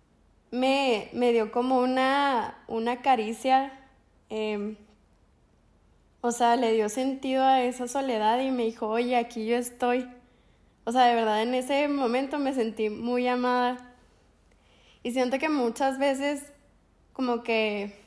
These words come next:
a lo mejor, y esto sí pa-, sí se ve así muy padre, así textualmente, o sea, cómo pasó más bien, ¿no?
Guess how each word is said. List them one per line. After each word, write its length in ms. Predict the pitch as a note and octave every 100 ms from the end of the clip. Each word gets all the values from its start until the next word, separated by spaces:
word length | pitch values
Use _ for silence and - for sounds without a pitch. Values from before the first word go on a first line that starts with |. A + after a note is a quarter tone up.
| _
a 80 | -
lo 80 | A#3+
mejor, 280 | A#3+ A#3+ A#3
y 280 | C4+ D4+
esto 260 | D#4 D4 D#4
sí 140 | D#4
pa-, 260 | D4 D#4+ A#3
sí 200 | - G#3+
se 140 | A#3+
ve 100 | B3+
así 240 | C4+ C4+ C4+
muy 340 | C#4+ C#4+ C#4+
padre, 420 | C4+ B3 B3 C4
así 460 | C4 C4 B3+ B3+ B3+
textualmente, 1080 | C#4 C4+ - C4 C4 B3+ B3+ C4 D4 D4 - - _ _ _ _
o 40 | -
sea, 200 | C4 B3+
cómo 280 | A#3+ B3 C4
pasó 340 | C4+ C4+ A#3
más 280 | A#3 A#3+ A#3
bien, 260 | A#3 G#3+ G#3
¿no? 140 | D#4+